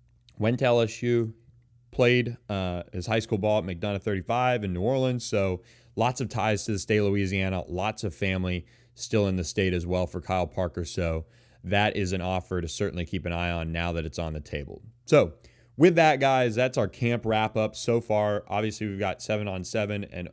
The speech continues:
O-line, D-line this coming, uh, Friday, if you're listening to this when I recorded it,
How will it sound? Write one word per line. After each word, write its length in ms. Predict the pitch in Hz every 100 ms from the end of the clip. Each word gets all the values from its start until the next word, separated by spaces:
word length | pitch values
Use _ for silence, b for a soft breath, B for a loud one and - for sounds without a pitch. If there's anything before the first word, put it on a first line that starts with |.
| -
O-line, 420 | 107 101 101 95
D-line 560 | 90 107 104 101 98 92 b b b
this 180 | 92 -
coming, 500 | 113 110 107 104 104 _
uh, 200 | 92 90 -
Friday, 640 | - 107 101 104 101 98 -
if 100 | 87
you're 100 | 95
listening 340 | 98 - 98 90
to 80 |
this 200 | 98 95
when 120 | 95 90
I 60 |
recorded 440 | 85 82 104 101 98
it, 200 | 90